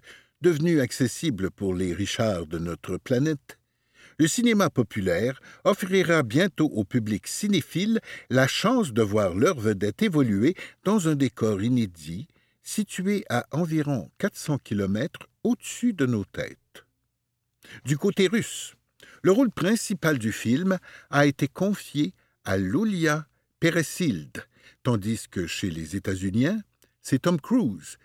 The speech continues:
qui en est la vedette. Ayant devancé de quelques jours la production américaine et en privilégiant une femme dans le rôle principal, les Russes commémorent en quelque sorte l'exploit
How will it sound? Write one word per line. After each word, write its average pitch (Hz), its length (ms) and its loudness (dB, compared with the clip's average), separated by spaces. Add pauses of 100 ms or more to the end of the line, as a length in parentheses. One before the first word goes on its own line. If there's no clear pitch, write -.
(120)
qui - 120 -2
en 95 100 0
est 95 100 0
la 85 100 0
vedette. - 640 -10 (640)
Ayant 170 240 4
devancé 135 420 2
de 95 140 -2
quelques 113 340 0
jours 127 240 2
la 92 160 2
production 104 500 -2
américaine 107 600 2 (260)
et 180 220 2
en 113 160 4
privilégiant 123 1000 0
une 95 200 0
femme 107 480 0 (180)
dans 95 140 -2
le 85 100 -4
rôle 123 220 2
principal, 123 760 -4 (560)
les 180 220 4
Russes 233 260 0
commémorent 156 540 2
en 107 80 0
quelque 147 340 0
sorte - 420 -2
l'exploit 110 720 0